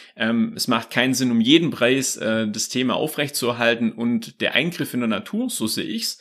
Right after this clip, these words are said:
ist heute so ein, schon, wie du es gesagt hast, so groß, dass es eigentlich da einen Cut geben muss und es nicht weitergehen kann, weil, äh, letztendlich diese Schneefallgrenze wird sich immer weiter nach oben verschieben. Das ist Fakt.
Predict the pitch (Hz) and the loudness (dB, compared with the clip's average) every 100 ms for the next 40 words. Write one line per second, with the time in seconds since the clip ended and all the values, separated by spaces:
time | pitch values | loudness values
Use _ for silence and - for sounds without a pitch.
0 | - - _ - - 147 151 131 127 120 | -16 -20 _ -6 2 4 4 0 -2 -2
1 | - - 120 123 117 127 131 127 120 127 | -6 -2 0 0 -2 -2 -2 -2 -2 -2
2 | 123 113 - 139 139 - 127 131 - - | -2 -2 -2 -2 -4 -2 0 0 -4 -16
3 | - - 113 113 - 123 127 120 - 113 | -10 -4 -2 -2 0 2 2 0 0 2
4 | 120 - 117 113 139 - 131 123 123 123 | 2 2 -2 0 -2 0 -2 0 -2 -2
5 | 117 113 - 123 - 110 113 107 107 107 | -4 -4 -2 -4 -2 -2 0 -2 -2 -2
6 | 104 - - _ - 123 135 110 110 107 | -2 -6 -18 _ -2 0 0 2 2 2
7 | 104 104 107 107 107 123 120 - 113 110 | -2 -4 -4 -4 -2 -2 -4 -4 -4 -2
8 | 113 120 123 120 123 127 127 117 117 117 | 0 0 0 0 0 -4 -2 -4 -6 -6
9 | 117 120 117 120 113 - 135 123 120 - | -4 0 0 0 -2 -4 -4 -4 -4 -4
10 | 120 120 120 - 107 - - - 127 127 | -2 -2 -4 -8 -12 -10 -8 -2 0 -2